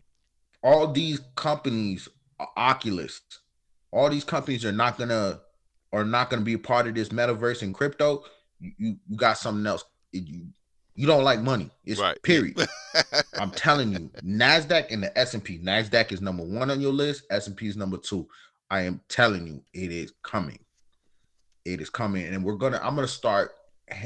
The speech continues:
Speaker 1: I wasn't hammering it down because there was so much other things you could make money on, but I'm telling you,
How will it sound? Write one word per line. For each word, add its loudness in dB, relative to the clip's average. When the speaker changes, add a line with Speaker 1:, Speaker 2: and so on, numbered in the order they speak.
Speaker 1:
I 2
wasn't 4
hammering 0
it -2
down 2
because 0
there -2
was 2
so -4
much -4
other -2
things -6
you -6
could -6
make -4
money -4
on, -4
but -4
I'm -4
telling -4
you, -12